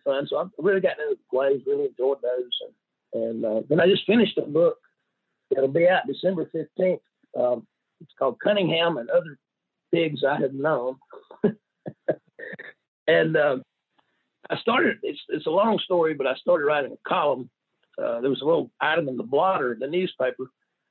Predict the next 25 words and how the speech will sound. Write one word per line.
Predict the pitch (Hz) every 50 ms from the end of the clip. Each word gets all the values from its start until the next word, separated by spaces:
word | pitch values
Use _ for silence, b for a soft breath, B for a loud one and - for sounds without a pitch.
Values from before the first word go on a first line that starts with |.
| _ _ _ _ _ _ _ _
that | - 131 127
said | - 175 165 - -
someone | 170 175 180 180 170 165
over | 170 170 156 151 151
on | 147 135 127
Town | - - 156 156 147 139 -
Creek | - 165 165 160 147 - - - - -
had | 135 107 - -
found | - 151 156 135 123
a | 117
dead | 120 135 151 165 147 139 -
pig | - 196 196 196 151 123
in | 127 120 -
their | 120 120
driveway, | 120 143 175 - 151 113 113 107 104 107 110
and | 113
I'd | 123 123
asked | 127 131 131 - -
the | -
police | 120 - 147 156 151 139 -
to | 123
come | - - 139 135 127
and | 120 110
help | 139 139 135
them, | - 113 110